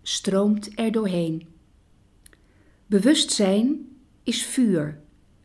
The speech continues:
Het drijft je door het leven. Wat bezielt je? Wat is belangrijk voor je? Waar loop je warm voor? Wat zet je in vuur en vlam?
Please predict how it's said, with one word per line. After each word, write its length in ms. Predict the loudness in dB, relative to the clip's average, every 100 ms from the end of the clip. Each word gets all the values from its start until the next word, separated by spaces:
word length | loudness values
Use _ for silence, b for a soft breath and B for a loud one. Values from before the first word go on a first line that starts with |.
| _ _
Het 160 | -14 -4
drijft 480 | 0 2 2 -2 -6
je 200 | -6 -6 -14
door 160 | -6 -4
het 140 | -4
leven. 640 | 0 2 2 2 -2 -4 -8 -18 _ _ _ _ _ b b b
Wat 200 | -2 0
bezielt 560 | 2 2 4 6 6 4
je? 220 | -4 -4 -8 -20 _ _ _ _ _ -20 -8
Wat 180 | -4 -2
is 120 | 0
belangrijk 640 | 2 2 4 4 2 -2
voor 320 | -4 -4 -4
je? 220 | -4 -6 -10 -20 _ _ _ _ _ _ _ _ _
Waar 200 | -2 0
loop 200 | 0 0
je 160 | -2 0
warm 340 | 0 2 2
voor? 420 | 0 -4 -4 -8 -12 _ _ _ _ _ _ _ _
Wat 420 | -2 -2 -2 -10
zet 360 | -4 0 0 -2
je 180 | -6 -6 -6
in 360 | -2 -2 -2 -8
vuur 440 | -8 0 2 2 -2
en 240 | -6 -6 -6
vlam? 480 | -4 -2 -2 -6